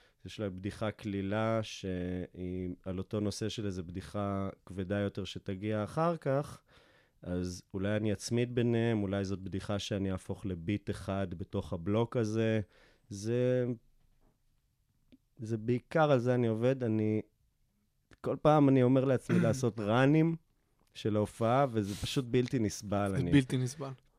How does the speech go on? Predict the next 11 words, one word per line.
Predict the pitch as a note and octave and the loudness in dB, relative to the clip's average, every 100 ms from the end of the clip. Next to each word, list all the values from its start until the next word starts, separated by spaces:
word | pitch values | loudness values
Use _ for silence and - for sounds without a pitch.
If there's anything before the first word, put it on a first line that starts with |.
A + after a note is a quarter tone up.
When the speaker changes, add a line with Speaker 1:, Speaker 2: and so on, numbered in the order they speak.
| _ | _
Speaker 1:
ו-, | A#2+ A2+ B2 C#3 | -4 2 4 4
ואני | B2+ C#3 | 6 6
גם, | C#3 C#3+ C#3+ - - - _ _ _ _ _ _ _ _ _ A2+ | 6 6 6 2 -18 -20 _ _ _ _ _ _ _ _ _ -4
אני | G#2 | 2
גם | G#2+ | 6
לא | C3 | 6
מאמין | F3+ E3 E3+ F3+ F#3 | 6 6 8 8 6
בזה. | F3 C#3 D#2+ - - | 4 2 -4 -8 -16
אני | G#2 F#2 | -10 -4
גם | G2 G#2+ | 0 2
לא | A#2+ C3+ C#3+ C#3 C#3 C3 | 4 6 6 6 4 2